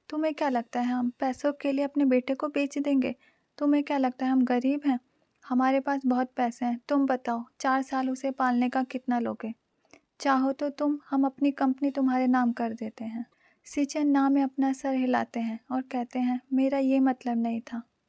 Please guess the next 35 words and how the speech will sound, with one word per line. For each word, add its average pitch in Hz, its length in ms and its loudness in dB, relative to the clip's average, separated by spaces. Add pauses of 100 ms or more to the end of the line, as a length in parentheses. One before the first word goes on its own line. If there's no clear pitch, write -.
(520)
मिस्टर 277 320 -2
और 302 60 -4
मिसेस 285 420 0
लैन 247 260 0
अपने 277 300 0
बेटे 262 320 0
को 254 340 -6
ऐसे 262 260 -4
गिड़गिड़ाते 262 680 0
हुए 262 220 2
देख 233 320 -6
रहे 220 200 -4
थे। 233 220 -10 (500)
फिर 285 140 0
मिसेस 269 480 -2
लैन 233 200 -2 (400)
वहाँ 269 260 0
जाती 247 440 -2
है 226 160 -6 (380)
और 277 80 -2
सिचैन 262 420 -2
के 277 140 -6
कंधे 254 380 -2
पे 262 120 -6
हाथ 254 220 -2 (120)
रख 247 140 -4 (100)
के 254 80 -2
कहती 240 400 -6
है, 240 160 -4 (380)
"बेटा, 262 420 0
उसे 262 220 -2
जाने 226 360 -2
दो, 226 220 -10 (140)
कोई 254 160 2
बात 220 220 -6